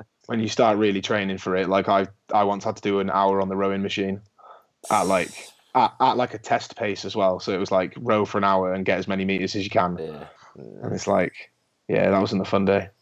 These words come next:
Speaker 1: I can think of many, many other things I'd rather do, I think. <laughs> Yeah, it's definitely, you could have it, not a screw loose, but you gotta have a different mindset, I think.
Speaker 2: Yeah.
Speaker 1: Uh,
Speaker 3: I, massively, I think you do, yeah. Like, I, I, I, I'll applaud any,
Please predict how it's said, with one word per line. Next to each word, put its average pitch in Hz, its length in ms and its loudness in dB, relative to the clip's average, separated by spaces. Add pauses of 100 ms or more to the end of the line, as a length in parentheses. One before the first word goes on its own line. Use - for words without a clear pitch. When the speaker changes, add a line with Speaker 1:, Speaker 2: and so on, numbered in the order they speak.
(360)
Speaker 1:
I 104 60 -4
can 98 140 -2
think 90 160 2
of 87 180 -4
many, 87 500 4
many 82 240 2
other 82 180 2
things 85 300 -2
I'd 80 120 4
rather 82 260 2
do, 80 220 4
I 78 60 -4
think. - 340 -2
<laughs> - 920 -2
Yeah, 87 220 6
it's - 300 -10
definitely, 90 440 0
you 92 60 -12
could 92 140 0
have 85 140 0
it, 85 200 -2
not 175 180 2
a - 20 0
screw 127 300 2
loose, 113 300 2
but 95 100 -4
you 90 80 -8
gotta 90 180 2
have 90 180 0
a - 40 -12
different 87 340 -6
mindset, 87 460 0
I - 160 -4
think. - 220 -8 (320)
Speaker 2:
Yeah. 90 60 4
Speaker 1:
Uh, 87 460 4
Speaker 3:
I, - 60 -4
massively, 98 380 -2
I 85 60 0
think 85 180 -8
you 80 60 -12
do, 90 100 -2
yeah. 85 300 0
Like, 90 200 -2
I, 95 60 2
I, 110 180 4 (360)
I, 104 160 6 (100)
I'll 104 360 4
applaud 98 520 0 (760)
any, 95 540 -2